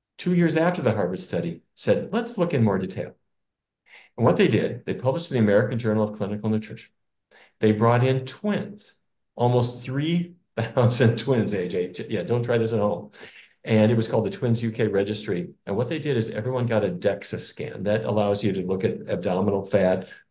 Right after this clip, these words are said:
thigh fat, body composition overall. And through the dexa scan, what they discovered is of the twins, the twin pairs, the one who had the higher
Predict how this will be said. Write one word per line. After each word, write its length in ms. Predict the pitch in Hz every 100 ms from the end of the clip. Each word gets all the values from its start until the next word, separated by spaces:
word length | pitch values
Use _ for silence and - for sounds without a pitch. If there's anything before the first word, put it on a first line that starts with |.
| -
thigh 320 | 95 90 87
fat, 560 | 90 95 90 85 - - _
body 240 | 92 90
composition 600 | 95 90 90 90 87 -
overall. 580 | 92 90 139 135 82 - - - - - -
And 240 | 107 104
through 180 | - 190
the 80 | 208
dexa 320 | 147 147 131
scan, 320 | 113 101 90
what 140 | 92 117
they 100 | 156
discovered 680 | 156 - 131 107 76 - - _ _ -
is 520 | 110 104 - - - -
of 340 | 107 139 151
the 120 | 175
twins, 800 | 170 - 170 143 113 - - - _
the 60 | -
twin 260 | - 120 120
pairs, 640 | 127 101 85 - - - _ _ _ _
the 120 | - 92
one 440 | 92 110 151 175
who 120 | 165
had 280 | 135 127 120
the 120 | 104
higher 680 | 101 - 107 117 135 165 170